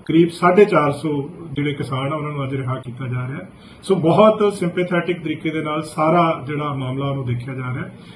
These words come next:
ਇਸ ਤੋਂ ਇਲਾਵਾ ਬਹੁਤ ਸਾਰੇ ਕਿਸਾਨਾਂ ਦੀ ਸ਼ਿਕਾਇਤ ਸੀਗੀ ਕਿ ਉਹਨਾਂ ਦਾ ਸਮਾਨ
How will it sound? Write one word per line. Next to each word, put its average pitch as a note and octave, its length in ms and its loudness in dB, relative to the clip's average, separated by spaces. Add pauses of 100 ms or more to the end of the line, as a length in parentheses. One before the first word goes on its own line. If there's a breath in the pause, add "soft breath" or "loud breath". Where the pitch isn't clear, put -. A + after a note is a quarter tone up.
(100)
ਇਸ G#3 140 4
ਤੋਂ A#3+ 180 4
ਇਲਾਵਾ G#3 340 10
ਬਹੁਤ F3+ 280 2
ਸਾਰੇ G3 200 4
ਕਿਸਾਨਾਂ E3+ 400 -2
ਦੀ E3 80 -2
ਸ਼ਿਕਾਇਤ D3 460 0
ਸੀਗੀ D#3+ 280 -2
ਕਿ E3+ 100 -2
ਉਹਨਾਂ E3 160 0
ਦਾ E3+ 100 0
ਸਮਾਨ D3 560 4